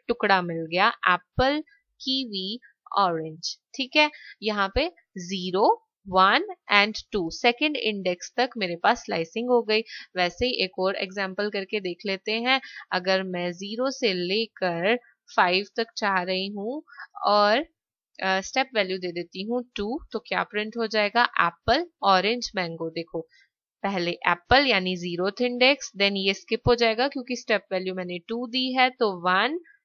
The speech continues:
टू यानी जंपिंग होगी टू पे, then पीच छोड़ दिया जाएगा और मैंगो इंक्लूड कर दिया जाएगा। तो जो सबस्ट्रिंग बनेगी वो होगी एप्पल, ऑरेंज and मैंगो।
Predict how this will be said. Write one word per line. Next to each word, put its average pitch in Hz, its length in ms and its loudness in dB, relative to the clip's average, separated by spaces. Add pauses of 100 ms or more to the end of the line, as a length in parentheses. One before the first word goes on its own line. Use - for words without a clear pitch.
(220)
टू 185 280 -2 (100)
यानी 185 260 -2
जंपिंग 202 460 2
होगी 254 440 2 (320)
टू 269 340 -2
पे, 160 180 -4 (320)
then 185 200 0 (200)
पीच 220 340 -6 (100)
छोड़ 190 280 -4
दिया 214 240 0
जाएगा 220 420 2
और 294 320 2
मैंगो 190 440 2
इंक्लूड 180 420 -4
कर 202 160 0
दिया 208 200 0
जाएगा। 185 300 -2
तो 185 120 -6
जो 185 120 -6
सबस्ट्रिंग 208 480 -8
बनेगी 196 340 -4
वो 180 120 -4
होगी 185 340 -6
एप्पल, 226 440 2 (340)
ऑरेंज 175 400 2
and 269 160 0
मैंगो। 160 500 -4